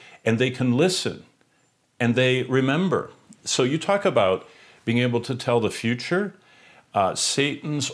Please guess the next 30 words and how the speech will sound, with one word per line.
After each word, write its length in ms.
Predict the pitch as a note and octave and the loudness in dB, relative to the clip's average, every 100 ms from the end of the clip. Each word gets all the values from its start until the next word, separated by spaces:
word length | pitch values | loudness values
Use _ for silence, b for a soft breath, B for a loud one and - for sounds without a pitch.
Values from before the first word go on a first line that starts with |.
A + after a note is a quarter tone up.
| - | 2
oracle 560 | B2+ F#3+ F3 - F2 | 4 4 0 -2 -4
could 260 | - - - | -4 -8 -6
almost 640 | A#2+ B2 F#3+ A3+ C#3 - | 0 2 4 2 0 -6
tell 220 | - G2 | 0 0
the 80 | E2+ | 0
future 500 | - G2 F#2 - G2 | -6 -6 -6 -4 -4
just 400 | - D3+ D#3+ - | 0 0 0 0
by 160 | D#3 C3 | 0 2
knowing 500 | C3+ C#3 D3 C#3 C3 | 2 2 0 0 2
what 200 | C3 C#3 | 2 2
no 120 | C#3 | 0
one 120 | C#3+ | 0
else 240 | C#3+ C#3+ - | 0 -4 -4
could 180 | D3 | -4
know, 380 | C#3+ D#3+ G3 - B B B | -2 -2 -2 -6 B B B
like 200 | A2 A2 | 0 2
where 160 | B2 B2 | 4 4
armies 560 | B2+ C3 E3 D#3+ B2 - | 4 2 2 2 0 0
were 280 | G#2 G2+ | 2 2
and 120 | G2 G2+ | 2 2
what 300 | A#2+ A#2+ B B B _ | 2 0 B B B _
they 240 | G2+ C3+ | 0 2
had 200 | B2 B2+ | 2 0
heard 340 | A2+ B2+ E3 B2 | 0 2 2 2
their 140 | A#2+ | 0
plans 480 | A#2+ B2+ D3 F3 A#2+ | 0 -2 0 -2 -2
were 240 | G2+ G2 | 0 2
as 180 | G2 G#2 | 2 0
they 160 | A#2 A2 | 0 2
were, 380 | A2+ A2 A2 | 4 2 0